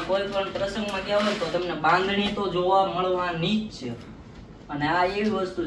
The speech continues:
છે કે આની ક્યારેય ફેશન જતી નથી. તો આમાં આપણે જોઈ લઈએ બીજી એક ડિઝાઇન.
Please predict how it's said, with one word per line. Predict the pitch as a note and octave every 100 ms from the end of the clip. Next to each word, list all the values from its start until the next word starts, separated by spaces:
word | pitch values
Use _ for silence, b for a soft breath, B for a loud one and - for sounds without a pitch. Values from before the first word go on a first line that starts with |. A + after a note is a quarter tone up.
| D#3+
છે | C#3
કે | -
આની | F3 F#3 F#3 F3
ક્યારેય | E3 E3 E3+
ફેશન | F3 - E3+ C3
જતી | C#3 E3+ G#3 A3 - - - -
નથી. | D#3+ D3 A2+ - - - - - - - -
તો | C3
આમાં | C3 D#3+ D#3+ D3+
આપણે | D3+ D3+ C3
જોઈ | D3+ D#3+
લઈએ | E3 E3 - - D3+
બીજી | E3+ D#3 D3+
એક | C3+
ડિઝાઇન. | C3+ C#3 F3